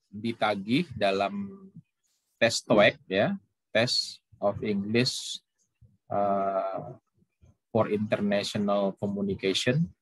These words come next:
toeik. Ini, eh, tes untuk mengukur kemampuan kita berkomunikasi dalam bahasa Inggris.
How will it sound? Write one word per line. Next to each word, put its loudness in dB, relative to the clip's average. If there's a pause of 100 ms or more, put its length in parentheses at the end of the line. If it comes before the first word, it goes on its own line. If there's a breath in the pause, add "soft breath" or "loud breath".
(200)
toeik. 4 (1300)
Ini, 2
eh, -6
tes 2
untuk 0
mengukur 2
kemampuan 0
kita 2
berkomunikasi -2
dalam 0
bahasa 0
Inggris. -6